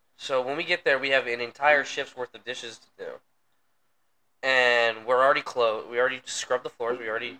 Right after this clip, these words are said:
put everything away. We, uh, blah, we've done all the closing shit. And there's three people there at, like,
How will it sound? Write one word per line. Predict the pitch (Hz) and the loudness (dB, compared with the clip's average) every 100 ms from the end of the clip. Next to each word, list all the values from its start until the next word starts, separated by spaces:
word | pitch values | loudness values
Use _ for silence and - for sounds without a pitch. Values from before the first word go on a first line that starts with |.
| _ | _
put | - 127 | -2 0
everything | 135 139 139 | -2 -4 -6
away. | 131 107 117 | -4 -4 -2
We, | 117 113 | -4 -4
uh, | 107 - | -8 -6
blah, | 110 117 - | -4 -4 -6
we've | 123 120 | -18 -2
done | 143 160 | 2 4
all | 196 | 4
the | |
closing | - 180 175 143 | 4 0 0 -4
shit. | - 110 - _ _ - | -4 -4 -6 _ _ -6
And | 139 | 0
there's | 147 127 | 0 0
three | - 160 202 | -4 -6 -6
people | - 196 - 127 | -6 -12 -10 -4
there | 117 110 104 101 - | 0 0 0 -2 -2
at, | 117 117 | -2 0
like, | 117 113 - | 0 0 -4